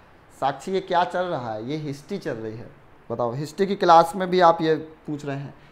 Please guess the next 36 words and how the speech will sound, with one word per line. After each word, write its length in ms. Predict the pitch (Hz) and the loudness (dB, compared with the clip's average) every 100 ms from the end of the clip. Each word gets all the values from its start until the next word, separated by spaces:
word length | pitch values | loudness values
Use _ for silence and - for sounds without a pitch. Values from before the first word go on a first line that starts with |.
| - | -12
हिस्ट्री 340 | 156 156 - 202 | -12 -10 -4 -2
ही 120 | 226 | 0
continue 440 | 226 180 180 175 | 0 0 -2 -4
चल 180 | 156 131 | -4 -6
रही 160 | 110 113 | -6 -8
है, 140 | 98 - - - - | -12 -18 -20 -20 -14
क्योंकि 240 | 147 165 | -6 -6
आर्य, 520 | 160 156 165 170 170 | 4 8 10 8 6
वैदिक 500 | 165 139 151 165 165 | 2 2 2 2 -2
काल, 280 | 156 151 156 | 4 6 6
ये 160 | 156 175 | 2 -4
सारी 280 | 156 156 175 | -2 -2 -4
चीज़ें 380 | 180 160 180 | -6 -6 -6
हिस्ट्री 280 | 175 143 185 | -8 -8 -8
की 80 | 160 | -6
क्लास 340 | 135 110 104 110 | -2 -4 -4 -10
में 80 | |
हैं। 240 | 110 - 123 - - - - - - - - - - - - - - - - | -12 -14 -18 -20 -20 -20 -20 -20 -20 -20 -20 -20 -20 -20 -20 -20 -20 -20 2
हाँ, 220 | 151 190 | 8 8
हो 140 | 185 | 6
सकता 280 | 226 208 226 | 2 0 2
है 80 | 220 | 0
कि 120 | 208 | 2
देखिए 240 | 185 180 202 | -2 0 6
आपके 500 | 170 165 - 185 180 | 6 6 2 2 2
लिए 560 | 156 160 160 110 110 - | 0 2 2 -2 -8 -4
ये 300 | 156 170 170 - | -2 0 -2 -6
इतना 260 | 156 - 160 | -10 -2 -2
ज़रूरी 340 | 151 143 151 | 0 -4 -4
ना 180 | 147 147 | 0 2
हो, 260 | 165 143 165 - - - 139 | 2 -2 -6 -14 -20 -8 -2
लेकिन 200 | 156 202 | 0 0
मुझे 360 | 180 185 202 | 0 2 2
नहीं 140 | 220 240 | 2 4
लगता 300 | 220 220 202 | 2 6 6
है 500 | 190 185 220 - | 8 6 4 -2